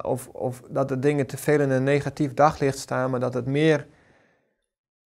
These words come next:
ja, er zit een waarschuwende kant aan, maar dat er ook een uitnodiging in zit.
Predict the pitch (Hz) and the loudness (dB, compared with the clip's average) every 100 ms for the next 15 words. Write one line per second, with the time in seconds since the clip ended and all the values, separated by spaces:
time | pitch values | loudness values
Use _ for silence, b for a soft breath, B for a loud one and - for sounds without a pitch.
0 | _ _ _ _ _ _ _ _ _ _ | _ _ _ _ _ _ _ _ _ _
1 | _ 151 156 185 185 175 185 185 170 156 | _ 4 6 6 6 8 8 4 -2 0
2 | 139 - 123 120 113 117 123 123 127 143 | 0 2 0 2 0 0 0 0 -2 -2
3 | 131 139 135 120 107 107 - 131 123 120 | -2 -2 -2 -2 -4 -8 -12 -14 -14 -16
4 | 143 139 | -16 -18